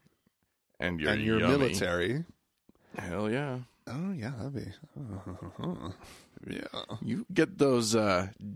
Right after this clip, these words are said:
Speaker 1: diamond-shaped, pa-, diamond-patterned pants over here and
Speaker 2: <laughs>
Speaker 1: let's see what we can do.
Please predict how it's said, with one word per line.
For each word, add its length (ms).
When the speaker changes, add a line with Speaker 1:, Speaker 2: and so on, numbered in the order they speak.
Speaker 1:
diamond-shaped, 1080
pa-, 120
diamond-patterned 1300
pants 400
over 280
here 300
and 120
Speaker 2:
<laughs> 120
Speaker 1:
let's 260
see 260
what 180
we 120
can 200
do. 300